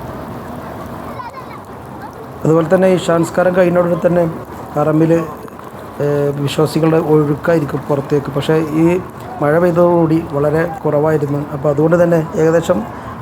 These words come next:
മഴ മാറുന്നില്ല എന്ന് കണ്ടപ്പോൾ ആളുകൾ ഏകദേശം ഇറങ്ങി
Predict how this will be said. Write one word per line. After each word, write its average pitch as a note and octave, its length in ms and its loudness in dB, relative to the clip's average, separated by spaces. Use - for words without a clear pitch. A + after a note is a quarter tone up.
മഴ D#3+ 100 4
മാറുന്നില്ല F#3 480 4
എന്ന് F#3+ 140 4
കണ്ടപ്പോൾ D#3 300 2
ആളുകൾ D3 260 2
ഏകദേശം D3 400 -2
ഇറങ്ങി D3 300 0